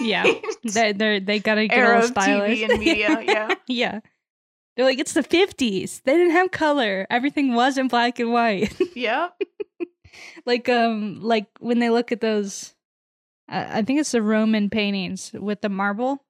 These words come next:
Speaker 2: Mm-hmm.
Speaker 1: and they, they do all those, like, scientific s-, things to find out that are actually, like, were colored.
Speaker 2: Yeah.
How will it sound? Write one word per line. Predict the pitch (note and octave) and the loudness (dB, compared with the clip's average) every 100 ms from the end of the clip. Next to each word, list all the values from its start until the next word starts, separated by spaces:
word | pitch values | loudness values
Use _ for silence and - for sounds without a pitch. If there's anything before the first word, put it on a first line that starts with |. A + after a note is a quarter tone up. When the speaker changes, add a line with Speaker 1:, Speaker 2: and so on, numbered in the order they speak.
| _ _ _ - | _ _ _ -8
Speaker 2:
Mm-hmm. | B3 | -4
Speaker 1:
and | A#3 B3+ | 0 2
they, | A#3+ A3+ | 0 -2
they | A3+ A#3+ | -2 0
do | A#3 B3 | 2 2
all | A#3+ | 2
those, | A#3 A3 | 2 0
like, | A3+ G3+ _ _ _ _ | -4 -4 _ _ _ _
scientific | - B3 A#3+ A#3+ A3+ A3+ _ _ - - | -6 -2 -2 -2 -2 -4 _ _ -20 -14
s-, | G#3 - | -12 -6
things | A3+ A3+ A#3+ | -4 -2 -2
to | A3 | -2
find | A3 G#3 | 0 0
out | G3+ | 0
that | A3 | 2
are | G#3 | 2
actually, | A3 A3+ B3+ G#3+ | 0 0 0 0
like, | G#3 - | -2 -2
were | A3+ C#4+ | 0 0
colored. | - C4+ C4+ G3 F#3+ A3 | 2 2 2 0 -4 -8
Speaker 2:
Yeah. | C#4 G4 | -6 -6